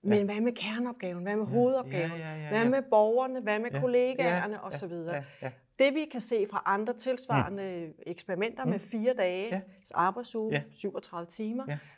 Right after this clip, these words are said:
Speaker 1: både inden for det kommunale, men
Speaker 2: Ja.
Speaker 1: faktisk også inden for andre serviceerhverv,
Speaker 2: Ja.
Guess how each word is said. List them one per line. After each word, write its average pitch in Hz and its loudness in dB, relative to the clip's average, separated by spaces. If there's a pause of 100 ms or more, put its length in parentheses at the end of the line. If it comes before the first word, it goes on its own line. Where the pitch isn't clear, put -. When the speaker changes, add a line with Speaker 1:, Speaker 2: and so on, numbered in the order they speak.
(120)
Speaker 1:
både 262 8
inden 214 0
for 220 -10
det 202 -10
kommunale, 202 -4
men 220 -2
Speaker 2:
Ja. 185 -8 (140)
Speaker 1:
faktisk 226 -8
også 220 -6
inden 214 0
for 226 -4
andre 180 -2
serviceerhverv, 220 -6
Speaker 2:
Ja. 147 -2